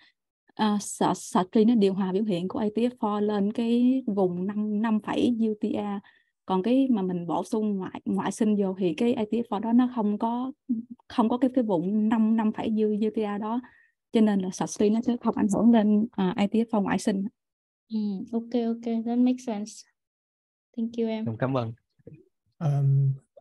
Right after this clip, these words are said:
Speaker 4: anh nghĩ rằng là nếu như mà mình có thể bỏ cái hình, à,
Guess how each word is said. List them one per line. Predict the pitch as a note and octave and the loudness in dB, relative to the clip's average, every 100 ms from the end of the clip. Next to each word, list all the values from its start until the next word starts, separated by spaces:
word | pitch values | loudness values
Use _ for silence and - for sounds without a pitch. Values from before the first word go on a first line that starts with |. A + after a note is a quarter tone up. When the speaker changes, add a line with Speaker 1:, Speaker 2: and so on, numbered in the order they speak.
| _ _ - | _ _ -2
Speaker 4:
anh | D3+ D3+ D#3 | 2 4 2
nghĩ | C#3 | 0
rằng | D#3+ D3 | 0 0
là | C3+ C3 | 0 0
nếu | C3+ C#3 D#3 | 2 0 0
như | F#3 E3+ | -2 -4
mà | D3 | -2
mình | C3 C3 | -2 -2
có | D#3+ D#3+ | -6 -8
thể | C#3+ | -6
bỏ | B2 A#2+ | -4 -4
cái | E3 E3+ | -4 0
hình, | C#3+ B2+ | 2 2
à, | B2 | -2